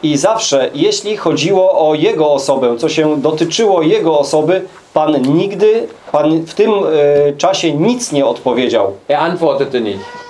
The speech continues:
Speaker 1: Nie odpowiadał na te ich zarzuty.
Speaker 2: Aber wenn es um Gott, seinen Vater ging,
Speaker 1: Ale jeśli oni,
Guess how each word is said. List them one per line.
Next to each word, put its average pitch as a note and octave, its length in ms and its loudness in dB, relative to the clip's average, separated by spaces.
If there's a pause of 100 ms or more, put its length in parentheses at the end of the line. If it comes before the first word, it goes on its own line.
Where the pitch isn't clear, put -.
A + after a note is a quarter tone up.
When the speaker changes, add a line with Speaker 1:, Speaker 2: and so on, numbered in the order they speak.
(100)
Speaker 1:
Nie F#4+ 220 2
odpowiadał F#3 680 0
na D3 140 0
te C#3+ 140 0
ich D3 240 -4
zarzuty. B2+ 500 -2 (520)
Speaker 2:
Aber F#3 260 0
wenn A3 140 2
es G3+ 140 0
um E3 160 2
Gott, C#4+ 280 0
seinen E3 300 0
Vater A#3 400 0
ging, B2 240 -4 (320)
Speaker 1:
Ale D#3 400 2
jeśli C#3+ 560 -2
oni, D#3 480 0